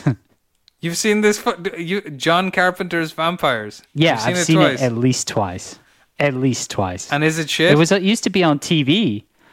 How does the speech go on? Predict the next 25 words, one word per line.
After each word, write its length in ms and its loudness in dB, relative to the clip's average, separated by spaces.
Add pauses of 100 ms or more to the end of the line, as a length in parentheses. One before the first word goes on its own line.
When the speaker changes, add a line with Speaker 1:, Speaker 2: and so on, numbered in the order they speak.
(280)
Speaker 1:
I, 280 0
I 40 0
quite, 300 0
I 120 2
enjoyed 480 0
it. 160 2
I've 200 -4
heard 340 0
it, 420 0
I've 220 -2
heard 220 0
it 80 -2
hasn't 320 -4
aged 380 -2
well, 440 0
but 160 0
it's 160 -4
fun 300 0
enough. 440 -2
It's 280 -6
like, 240 -4
it's 180 -6
a 60 -6
typical 480 -2
Carpenter. 880 -4